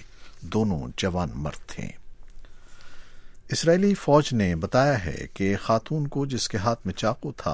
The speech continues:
اس وقت گولی مار کر ہلاک کر دیا گیا جب اس نے مغربی کنارے کی فوجی چوکی پر جمعرات کے روز حملے کی کوشش کی۔ ایک گاؤں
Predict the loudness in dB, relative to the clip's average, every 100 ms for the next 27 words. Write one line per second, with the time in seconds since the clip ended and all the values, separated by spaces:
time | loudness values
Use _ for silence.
0 | -2 -4 -6 -4 -4 -6 -8 -10 -6 -2
1 | 0 0 -2 -4 -4 -8 -4 -2 -2 -4
2 | -8 -6 -6 -4 -4 -6 -12 -14 -14 -10
3 | -2 0 0 0 0 0 0 0 0 0
4 | 0 0 -2 -4 -6 -6 -8 -6 -2 -2
5 | 0 -2 -2 -4 -4 -4 -6 -14 -16 -14
6 | -4 0 4 2 2 0 0 0 0 -2
7 | -4 -4 -8 -10 -10 -10 -10 -12 -18 -14
8 | -2 0 2 2 0 -4 -4 -2 -2 -4
9 | -6 -10 -12 -20 -20 -18 -16 -16 -16 -14
10 | -14 -16 -18 -18 -18 -10 4 4 6 4
11 | 6 4